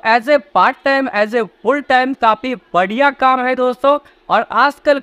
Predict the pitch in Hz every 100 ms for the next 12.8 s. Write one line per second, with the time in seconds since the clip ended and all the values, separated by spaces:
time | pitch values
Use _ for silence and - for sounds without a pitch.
0 | - 214 226 - 302 277 - 226 240 294
1 | 269 269 262 226 202 208 214 233 202 -
2 | _ _ - 208 247 - 302 285 - 147
3 | 180 247 285 285 285 269 220 214 247 269
4 | 269 285 254 262 269 247 247 277 254 247
5 | 269 262 262 254 269 - 233 220 294 247
6 | 214 233 214 240 - 277 202 185 247 294
7 | 302 294 247 240 254 285 269 262 262 226
8 | 240 - 254 202 208 220 247 240 214 208
9 | 185 165 - _ _ - 220 254 294 269
10 | 269 269 240 240 262 269 254 254 262 262
11 | 254 220 - 294 269 247 247 247 254 254
12 | 220 214 240 269 220 175 208